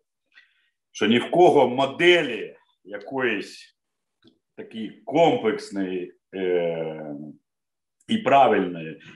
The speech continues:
існування і подальшого розвитку подій, ну, як на мене, то немає. Розумієте? Зараз прошу не сприймати як політичні наїзди на своїх опонентів. Просто я оперую фактами і готовий під кожний факт покласти відповідні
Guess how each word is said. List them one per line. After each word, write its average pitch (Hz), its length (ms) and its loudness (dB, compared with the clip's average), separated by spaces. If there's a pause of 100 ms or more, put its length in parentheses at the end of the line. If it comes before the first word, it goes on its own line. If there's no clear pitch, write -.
(140)
існування 110 720 0
і 90 40 -2
подальшого 104 480 -4
розвитку 101 380 -6
подій, 120 520 -4
ну, 107 180 0
як 104 240 -2
на 113 80 0
мене, 147 380 0
то 113 60 0
немає. 110 440 2 (200)
Розумієте? - 300 -12 (460)
Зараз 165 240 2
прошу 151 340 -4
не 147 200 0
сприймати 139 840 0
як 107 200 -4
політичні 127 720 -4
наїзди 98 560 -4
на 92 120 -6
своїх 113 320 -6
опонентів. 165 680 0 (500)
Просто 208 280 4
я 180 220 4
оперую 160 500 -4
фактами 196 680 0 (580)
і 120 80 -12
готовий 170 360 -2
під 147 220 -10
кожний 147 320 -4
факт - 360 0
покласти 131 500 0
відповідні 110 680 -8